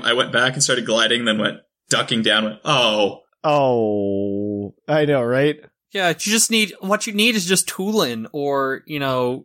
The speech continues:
Speaker 3: a bunch of, some stam-, some way to increase your stamina media on Koraidon. <laughs>
Speaker 1: A Crobat, just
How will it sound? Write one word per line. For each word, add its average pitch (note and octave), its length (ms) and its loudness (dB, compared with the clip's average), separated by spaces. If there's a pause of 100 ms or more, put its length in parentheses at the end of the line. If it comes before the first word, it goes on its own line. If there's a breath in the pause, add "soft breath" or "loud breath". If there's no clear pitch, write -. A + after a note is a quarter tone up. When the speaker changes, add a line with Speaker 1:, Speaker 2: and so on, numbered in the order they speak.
Speaker 3:
a C#3 200 0
bunch F3+ 240 0
of, F3 100 -4
some F3+ 220 0
stam-, G3 440 0
some F#3 220 2
way G3 140 4
to F#3 120 2
increase F#3 360 0
your E3 80 2
stamina F#3 420 2
media D3+ 300 2
on D3 320 0
Koraidon. D3+ 840 0
<laughs> - 220 -8
Speaker 1:
A - 1160 -4
Crobat, D#3 680 2
just D3+ 280 0